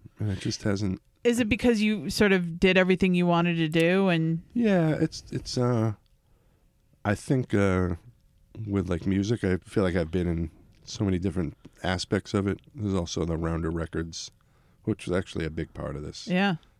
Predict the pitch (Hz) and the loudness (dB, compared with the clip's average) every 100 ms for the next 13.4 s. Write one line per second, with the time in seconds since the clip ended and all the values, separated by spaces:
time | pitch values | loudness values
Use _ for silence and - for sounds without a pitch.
0 | _ 85 78 73 78 76 76 78 80 71 | _ -8 -6 -6 -8 -8 -10 -10 -12 -12
1 | - - - - 165 80 - - _ - | -16 -16 -16 -10 -10 -8 -14 -18 _ -20
2 | - _ _ - 220 269 226 240 214 285 | -20 _ _ 2 4 6 4 2 2 0
3 | 220 - - 277 262 - 233 254 220 247 | -2 -8 4 6 6 0 0 2 4 6
4 | 277 330 - - - - - 240 220 220 | 6 4 -2 -6 -14 -8 0 4 4 6
5 | 214 185 190 190 180 175 - - 165 160 | 4 6 4 6 4 2 0 0 2 2
6 | 156 - - - - 180 190 185 180 180 | 0 -4 -10 -14 -2 2 4 2 4 4
7 | 160 156 156 151 143 147 143 139 151 - | 4 2 2 2 0 2 2 2 0 -6
8 | - 156 156 151 - 160 156 - 160 156 | -2 0 0 0 2 2 2 2 4 4
9 | 156 165 165 156 151 170 170 165 180 160 | 0 0 2 2 0 2 2 2 2 0
10 | - 156 156 147 143 139 135 139 139 - | 0 0 2 0 0 -2 -2 -2 -2 -2
11 | 110 92 85 80 - 190 190 208 214 202 | -2 0 -2 -6 0 2 4 4 4 6
12 | 190 180 170 - 175 160 151 151 156 151 | 4 4 2 2 2 2 2 0 0 -2
13 | - 156 147 156 | -2 0 2 0